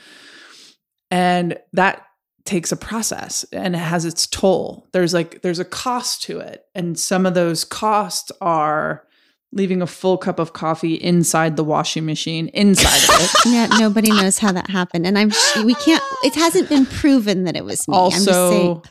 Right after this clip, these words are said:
Speaker 1: hold on, let me just get through a few of these. Also, the, um,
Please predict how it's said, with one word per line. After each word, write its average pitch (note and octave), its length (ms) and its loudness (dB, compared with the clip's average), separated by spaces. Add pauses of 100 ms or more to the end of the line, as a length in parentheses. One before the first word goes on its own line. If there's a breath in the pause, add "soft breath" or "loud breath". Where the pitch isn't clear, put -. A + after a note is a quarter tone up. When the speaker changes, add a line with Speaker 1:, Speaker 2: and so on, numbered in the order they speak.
Speaker 1:
hold G#3+ 180 -2
on, E3+ 180 -2
let F3 120 -4
me F3+ 80 -6
just E3+ 280 -8
get F3+ 200 -6
through E3+ 160 -4
a E3 40 -6
few F3 240 -6
of E3 60 -6
these. F3 300 -6 (600 soft breath)
Also, F3+ 1000 0 (100)
the, F3 680 0 (120)
um, E3+ 600 -4